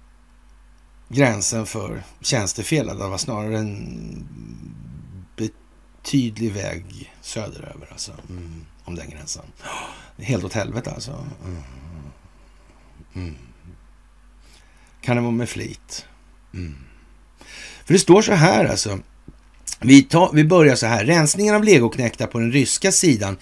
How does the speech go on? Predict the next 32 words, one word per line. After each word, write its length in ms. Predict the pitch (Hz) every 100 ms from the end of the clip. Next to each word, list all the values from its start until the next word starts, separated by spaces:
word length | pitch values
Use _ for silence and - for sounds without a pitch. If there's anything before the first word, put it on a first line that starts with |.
| - - -
är 120 | 139
nu 180 | 120 107
så 160 | -
uppenbar 960 | - 151 147 - - 120 131 175 170 127
att 260 | 117 120
det 140 | 67 69
är 40 |
häpnadsväckande 880 | 135 131 - 101 95 127 131 135 131
att 40 |
inte 140 | 120 117
alla 160 | 98
ser 200 | - -
det 60 | -
här." 200 | 92 - - - - -
Och 120 | 143 160
det, 120 | 170
det 200 | 170 175
är 80 | 226
lite 260 | - 214
så 300 | 165 120 123
alltså. 320 | - - -
Det 100 | 123
gäller 180 | 160 139
ju 40 | 139
att 60 |
tänka 300 | - 151 147
efter 420 | 139 190 - -
innan 220 | 202 127 107
man 140 | 110
öppnar 240 | 92 -
käften 440 | - - - - -
ofta. 440 | 107 - - 120